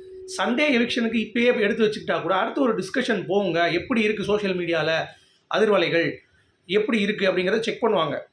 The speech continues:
அதை செக் பண்ணி, அதுல பேசிஸ்ல வந்து பாத்தீங்கன்னா, ஓகே, அப்ப தீபக் வந்து கொஞ்சம் சப்போர்ட் இருக்கு, சரி வேண்டாம், அடுத்த தூக்கலாம், இல்ல மிட் வீக்ல தூக்கலாம், இல்ல அடுத்த லெவல்ல தூக்கலாம்,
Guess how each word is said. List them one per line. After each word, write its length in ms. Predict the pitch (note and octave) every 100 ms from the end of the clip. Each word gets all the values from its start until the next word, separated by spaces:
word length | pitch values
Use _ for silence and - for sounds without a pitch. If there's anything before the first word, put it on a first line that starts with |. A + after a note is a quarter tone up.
| _ _ _
அதை 220 | C3+ G#3 C4
செக் 200 | A#3+ A3+
பண்ணி, 160 | B3+
அதுல 300 | B3+ F#3 A#3+ C4+
பேசிஸ்ல 600 | A3+ B3 C4 A3 G#3 G3+
வந்து 0 |
பாத்தீங்கன்னா, 540 | F#3+ E3 G3 A#3+ A3
ஓகே, 160 | A3 G#3
அப்ப 200 | G3 F3+
தீபக் 400 | A3+ A3 G#3+ F3+
வந்து 360 | F3+ F3+ G3+
கொஞ்சம் 320 | F3+ F3 F3+
சப்போர்ட் 180 | F3 G3
இருக்கு, 240 | E3+ E3 E3
சரி 140 | D#3
வேண்டாம், 300 | E3 F3 E3
அடுத்த 440 | D#3+ D#3+ E3 D#3 D3+
தூக்கலாம், 360 | D#3+ D#3 C#3+
இல்ல 220 | D#3+ E3+ - -
மிட் 140 | G3 F#3
வீக்ல 240 | G3 E3
தூக்கலாம், 260 | E3+ D#3+ D#3+
இல்ல 120 | F#3
அடுத்த 240 | G#3 G#3
லெவல்ல 300 | G3+ G3 G3
தூக்கலாம், 340 | F3 E3 D#3+